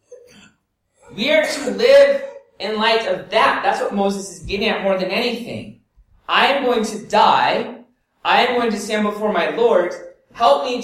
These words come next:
to think about how I spend my time in light of that fact. Not just how short my time is, but that where all things are headed.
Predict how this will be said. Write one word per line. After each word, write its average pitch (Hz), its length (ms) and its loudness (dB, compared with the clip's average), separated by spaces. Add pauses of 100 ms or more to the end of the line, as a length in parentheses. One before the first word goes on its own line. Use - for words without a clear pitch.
to - 440 -10
think 330 240 -4
about - 640 0
how 233 240 0
I 247 100 2
spend 214 380 -2
my 196 180 0
time 226 380 -4
in 202 140 -6
light 202 360 -4
of - 60 -20
that 240 400 -2
fact. - 400 -12 (1400)
Not 269 240 0
just - 160 -4
how - 160 0
short 277 340 0
my 180 140 -6
time 175 300 -8
is, 180 160 -6
but 170 200 -8
that - 540 -2
where 196 200 0
all 190 220 2
things 180 180 -6
are 120 100 -8
headed. - 440 -6